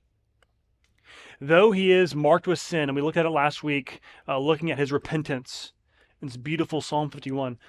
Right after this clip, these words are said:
though he has failed much, he doesn't say, "Hey, Solomon, I'm about to die. And you know what? That adultery stuff with your mom, Bathsheba, I, that was, I really messed up there, and I goofed. And when I killed, uh, you know, her husband at the time, Uriah, and then covered it up, and then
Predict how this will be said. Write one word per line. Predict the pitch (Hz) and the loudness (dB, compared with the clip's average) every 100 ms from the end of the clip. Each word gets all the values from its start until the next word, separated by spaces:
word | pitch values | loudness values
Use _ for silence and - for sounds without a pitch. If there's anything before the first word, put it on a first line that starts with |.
| _ _ _ _ _ _ _ | _ _ _ _ _ _ _
though | 151 190 | -2 0
he | 196 | 2
has | 175 - | 2 2
failed | 165 156 | 0 0
much, | 143 139 127 - | 2 -2 -4 -2
he | |
doesn't | 175 170 | 0 -2
say, | 139 175 | 0 0
"Hey, | 147 160 | 2 2
Solomon, | 151 185 160 156 135 151 - | 2 4 4 4 0 -6 -10
I'm | 143 | -6
about | 147 | -6
to | 143 | -4
die. | 143 131 120 117 _ _ _ _ _ - | -2 -2 -2 -6 _ _ _ _ _ -12
And | 165 | -8
you | 165 | -2
know | |
what? | 160 151 | -2 0
That | 170 - - | 0 0 -8
adultery | 151 156 175 185 | -2 -2 -2 -4
stuff | 165 - 170 156 | -4 -2 -4 -2
with | 147 | -6
your | 147 | -6
mom, | 143 143 147 | -4 -2 -2
Bathsheba, | 139 135 151 147 147 | -4 -6 -8 -4 -4
I, | 147 151 | -4 -6
that | 156 156 | -6 -8
was, | 135 151 | -8 -6
I | |
really | 147 135 143 143 | -6 -4 -4 -4
messed | 131 117 - | -4 -8 -10
up | 113 | -12
there, | - 117 | -10 -12
and | 123 | -10
I | 120 | -14
goofed. | 110 123 117 - - _ _ _ _ _ _ - | -10 -10 -10 -16 -20 _ _ _ _ _ _ -10
And | 160 | -4
when | 143 | -4
I | |
killed, | - 170 170 165 160 151 - _ _ - | -4 -4 0 0 -2 -6 -16 _ _ -6
uh, | 139 | -4
you | 135 143 | -2 -4
know, | 135 | -4
her | 135 | -4
husband | 143 139 147 | -4 -4 -6
at | |
the | 135 | -6
time, | 139 135 135 | -4 -4 -2
Uriah, | 127 123 127 127 127 | -4 -2 -2 -2 -4
and | 120 | -6
then | 123 | -8
covered | - 175 151 147 | -4 -4 -2 -4
it | |
up, | 135 135 131 127 131 | -2 0 -2 -4 -8
and | 131 | -10
then | 131 | -10